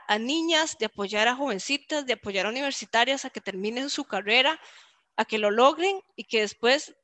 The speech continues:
les va a ir súper bien en la vida y en todo lo que, lo que emprendan. Quiero mostrarles un ejemplo de, de,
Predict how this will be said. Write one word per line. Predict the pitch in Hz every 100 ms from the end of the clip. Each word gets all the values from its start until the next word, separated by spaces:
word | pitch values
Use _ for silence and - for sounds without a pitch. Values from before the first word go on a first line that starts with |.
| _ _ -
les | 240
va | 214
a | 202
ir | 214
súper | - 254 226 208
bien | 202 208 220 214 -
en | 226
la | 208
vida | 208 226 240 247 -
y | 226
en | 208
todo | 202 202
lo | 214 -
que, | 196 - -
lo | 196
que | -
emprendan. | 180 - - - 208 - - - - _ _ - - - - - _ _ _ _ _ _ - - - - - -
Quiero | 339
mostrarles | 403 - 311 330 359 349
un | 359
ejemplo | 330 285 - 392 - -
de, | 240 226 220
de, | 214 214 196 220 -